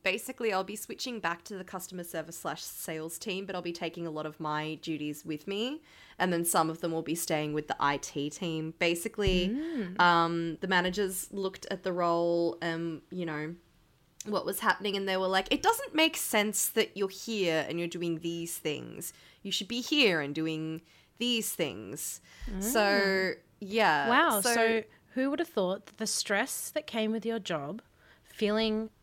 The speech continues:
Speaker 2: under pressure, overwhelmed, <laughs> possibly was because you weren't doing the right job? <laughs>
Speaker 1: Possibly, yeah. <laughs> Possibly.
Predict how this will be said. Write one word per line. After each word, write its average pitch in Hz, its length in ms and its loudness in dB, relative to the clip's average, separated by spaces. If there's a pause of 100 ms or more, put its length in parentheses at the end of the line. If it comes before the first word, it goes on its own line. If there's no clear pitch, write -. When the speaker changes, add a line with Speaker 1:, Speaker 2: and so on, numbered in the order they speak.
(140)
Speaker 2:
under 196 220 -2
pressure, 247 600 0 (320)
overwhelmed, 175 840 -2 (300)
<laughs> - 300 -20
possibly 220 480 0
was 185 160 -2
because 196 340 -6
you 196 180 -8
weren't 180 460 -4 (320)
doing 170 300 -2
the 190 80 0
right 156 260 -2
job? 294 340 4 (400)
<laughs> - 360 -20
Speaker 1:
Possibly, 320 600 6
yeah. 226 380 2 (720)
<laughs> - 720 -2
Possibly. 349 340 0